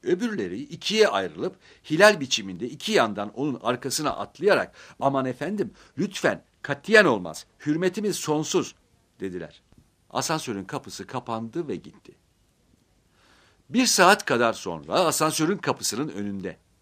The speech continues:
Otomatik kapı açılır açılmaz öbürleri çember harekatı biçiminde ağır bürokratın kolunu tutup, "Yani siz buyurmazsanız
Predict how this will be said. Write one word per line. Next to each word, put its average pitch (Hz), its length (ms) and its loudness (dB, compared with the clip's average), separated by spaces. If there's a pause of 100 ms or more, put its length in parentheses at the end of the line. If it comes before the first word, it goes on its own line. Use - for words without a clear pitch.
(800)
Otomatik 131 400 -4
kapı 113 260 -6
açılır 123 320 2
açılmaz 95 560 -2 (240)
öbürleri 147 460 2
çember 160 360 4
harekatı 107 600 -6
biçiminde 117 520 -8 (240)
ağır 147 380 6
bürokratın 107 500 -6
kolunu 123 380 -6
tutup, - 320 -4 (480)
"Yani 160 440 6
siz 156 280 -4
buyurmazsanız 147 760 -4